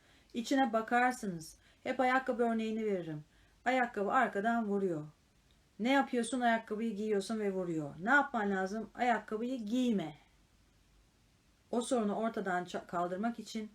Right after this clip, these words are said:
onu giyme, onu yapma.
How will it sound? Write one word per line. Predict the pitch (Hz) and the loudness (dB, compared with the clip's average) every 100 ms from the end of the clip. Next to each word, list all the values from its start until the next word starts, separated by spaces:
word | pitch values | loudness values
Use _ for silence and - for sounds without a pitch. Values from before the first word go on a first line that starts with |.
| _ _ _ _ | _ _ _ _
onu | 240 247 254 233 - | -2 0 0 -2 -6
giyme, | 220 196 156 143 - - _ | -4 -4 -4 -8 -14 -20 _
onu | 240 247 226 | -4 -2 0
yapma. | 208 196 175 101 | 0 0 -2 -6